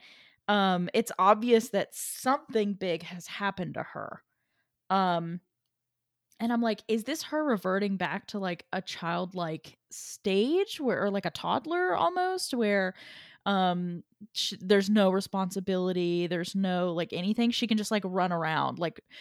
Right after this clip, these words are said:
for example, run through the, the h-, schools of the hallway. But it can't be her exactly. I, so I wonder if it's just, like, a metaphor for her regressive state,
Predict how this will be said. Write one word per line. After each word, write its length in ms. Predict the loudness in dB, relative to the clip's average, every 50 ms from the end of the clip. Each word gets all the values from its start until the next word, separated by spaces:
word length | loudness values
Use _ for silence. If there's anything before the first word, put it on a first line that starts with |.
| -20 -20 _ _ _ _ 4
for 120 | 4 4
example, 540 | 6 6 4 4 4 4 2 0 0 -2 -4
run 280 | -2 -2 -2 -2 -2
through 160 | 0 0 0 0
the, 200 | 0 -2 -4 -6 _ _
the 220 | 0 0 0 0
h-, 60 | -4 -6 -8 -12
schools 360 | -12 -8 -4 -4 -2 -2 -2 0
of 80 | 2
the 100 | 4 6
hallway. 560 | 6 8 6 6 6 4 4 4 2 0 -2 -6 -12 -20 -20 -20 -20 _ _
But 200 | 6 6 6 4 0 -10 _ _
it 160 | -6 -6 -4 -6
can't 560 | -8 -12 -12 -8 -2 -2 -2 -2 -2 -8 -6 -4
be 420 | -4 -2 -2 -2 -2 -2 -4 -4 -8 _ -20 -20 -20 -10 -6
her 320 | -2 0 0 2 0 0 -2
exactly. 1000 | -6 -8 -8 -8 -4 -2 0 0 -2 -2 -4 -6 -8 -6 -6 -6 -8 -8 -12 _ _ _ _ _ _ _ _ _ _ _ 4
I, 120 | 4 4 4 2 0
so 200 | -2 0 4 6
I 100 | 6 6
wonder 240 | 6 4 2 2 2
if 100 | 0 -2
it's 100 | -4 -2
just, 200 | -4 -4 -2 -2
like, 120 | -2 -2
a 60 | 0
metaphor 680 | 0 2 2 2 2 2 0 -2 -2 -4 -2 -2 -2 -2
for 160 | -4 -6 -6
her 180 | -4 -4 -4 -4
regressive 480 | -4 -6 -4 -4 -4 -4 -6 -8 -10
state, 440 | -10 -10 -8 -6 -6 -6 -6 -8 -12